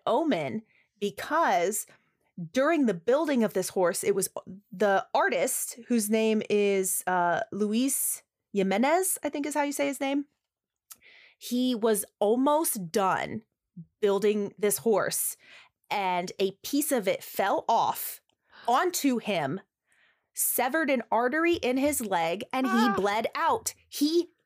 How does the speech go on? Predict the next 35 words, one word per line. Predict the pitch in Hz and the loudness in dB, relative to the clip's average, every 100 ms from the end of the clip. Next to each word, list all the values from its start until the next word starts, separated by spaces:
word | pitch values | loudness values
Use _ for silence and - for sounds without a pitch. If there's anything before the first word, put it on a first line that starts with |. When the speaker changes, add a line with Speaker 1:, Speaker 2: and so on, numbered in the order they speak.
| _ | _
Speaker 1:
died. | 320 339 311 190 - | -2 0 0 -4 -6
This | 196 185 320 381 | -10 -2 0 0
horse | - 349 370 294 | -2 0 2 4
Speaker 2:
Ah. | 311 320 330 330 330 339 330 | 4 4 6 6 8 8 6
Speaker 1:
killed | 320 | 4
its | 277 | 2
creator. | - 330 302 302 247 254 226 - - | -2 0 0 -2 0 0 -2 -6 -12
<laughs> | - - - | -14 -14 -6
So | 277 | -2
everyone | 277 285 269 | 0 2 2
was | 233 | 0
like, | 240 233 _ - | 0 -4 _ -4
"It's | 539 - | -4 0
cursed. | 247 226 - - - - | 2 2 0 -6 -10 -6
Nope. | 311 349 | 0 0
Speaker 2:
Yeah. | 240 247 254 247 214 208 185 - | 0 0 2 2 2 0 -4 -10
Speaker 1:
<laughs> | - - | -18 -6
It's | 285 359 370 - | 0 0 0 0
awful." | 214 208 202 208 - - | 0 2 2 0 -4 -2
Speaker 2:
I'm | 285 359 | 0 4
on | 320 | 4
Speaker 1:
It | 254 | 6
was | 247 | 4
Speaker 2:
board | 233 | 4
with | 220 - | -2 -2
that | 202 196 | -2 -2
one. | 175 165 175 202 _ _ 311 | -6 -12 -14 -18 _ _ -4
I | 415 | 0
Speaker 1:
Yeah. | 339 294 208 131 - | 2 2 2 0 -4
Speaker 2:
mean, | 320 - - | -10 -10 -4
I | 247 | 0
don't | 277 269 | 2 2
know | 269 254 | 4 4
about, | 247 240 220 214 - | 2 2 0 -2 -2
uh, | 220 202 196 190 175 | 0 0 0 -2 -6